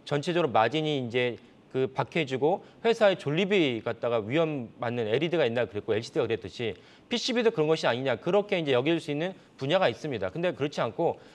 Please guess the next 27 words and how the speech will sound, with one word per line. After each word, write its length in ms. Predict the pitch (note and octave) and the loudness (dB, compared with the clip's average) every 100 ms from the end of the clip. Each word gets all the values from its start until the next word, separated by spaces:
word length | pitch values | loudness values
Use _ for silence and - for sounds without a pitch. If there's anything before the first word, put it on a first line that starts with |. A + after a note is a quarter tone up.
| - | -20
중국 280 | - E3 G#3 | -4 0 4
업체에 340 | G#3+ G#3 G#3 G3 | 4 4 2 2
진출하지 420 | D3 C#3+ F#3+ D#3 | -2 -2 0 2
못하는 360 | B2+ - E3+ | -2 0 -2
이제 240 | D3+ C3+ B2 - - | 2 0 -2 -10 -2
고난도의 640 | C#3+ F#3+ G#3+ G3 F3+ D#3 | 2 4 2 2 2 2
피씨비가 540 | - G3 A3 F#3 D3+ A#2+ | -2 -6 -2 0 2 0
있습니다. 320 | - A2 G#2 | -2 -6 -4
그렇다면 580 | D#3 G3 G3+ G3 E3 B2+ | -2 0 0 0 0 0
이제 200 | D3 D3 - - | -2 -4 -10 -4
여전히 400 | C3 C3+ E3+ F3 | -2 0 0 0
이제 300 | B2+ C3 A#2+ - - | 0 -2 -2 -10 -8
피씨비 300 | G#3+ - F#3 | -6 0 0
업종에 260 | B2 D#3 | 2 0
대해서 200 | C#3 C3+ | 0 0
우리가 160 | A#2+ B2 | -2 -2
긍정적으로 500 | - D#3 F#3 E3 D3+ | -2 0 0 0 0
봐야 140 | A2+ | 0
된다, 360 | A#2 A2+ A2 B2 | 0 0 2 0
이런 300 | A2+ D3 C#3 | 0 -2 -2
이제 100 | A2+ | -4
시각이 320 | - G#3 F3 | -4 -2 -2
있는 160 | G#2+ A2 | -2 -4
것이죠. 380 | F#2+ - A#2+ F3 - - | -6 -6 -8 -8 -14 -10
그래서 240 | D#3 D#3+ - - - | -4 -4 -6 -4 -2
해성 260 | A3+ A#3 | 2 2
디에스는 480 | F3+ E3 - E3+ F#3+ | 2 0 0 -2 -4